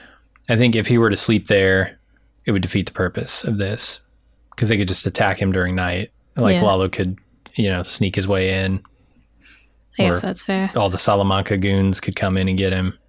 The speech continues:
Speaker 2: Yeah.
Speaker 1: Yeah.
Speaker 2: I wanna know how he built this tunnel with nobody, without anybody
Speaker 1: Right?
Speaker 2: hearing it.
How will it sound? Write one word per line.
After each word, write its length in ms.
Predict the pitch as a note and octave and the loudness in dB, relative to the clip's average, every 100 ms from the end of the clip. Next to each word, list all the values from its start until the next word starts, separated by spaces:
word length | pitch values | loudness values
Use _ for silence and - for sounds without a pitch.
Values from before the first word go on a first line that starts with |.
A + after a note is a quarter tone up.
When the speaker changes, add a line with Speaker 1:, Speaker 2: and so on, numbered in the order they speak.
| _ _ - - | _ _ -12 -8
Speaker 2:
Yeah. 120 | - - _ - | -8 -10 _ -4
Speaker 1:
Yeah. 220 | F#2+ F2 - _ - - - - | -2 -2 -8 _ -20 -20 -20 -6
Speaker 2:
I 80 | A3 | 0
wanna 140 | A#3 F3 | 2 2
know 100 | F3 | 2
how 100 | E3+ | 0
he 80 | |
built 180 | E3+ F3 | 0 -2
this 140 | F#3 - | -4 -4
tunnel 340 | - F3+ E3+ | -2 0 0
with 140 | F3 | -2
nobody, 460 | F#3 F3+ F3+ F3+ F3+ - _ _ _ - | -2 0 0 -2 -4 -8 _ _ _ -6
without 240 | G#3 F3+ | -2 0
anybody 400 | F#3 F#3 F#3 F3+ | 2 2 2 2
Speaker 1:
Right? 320 | F3 A2+ D#3+ E3+ | 2 2 4 4
Speaker 2:
hearing 320 | F#3 G3 F3 | 2 2 2
it. 200 | F2+ G2 | 0 -2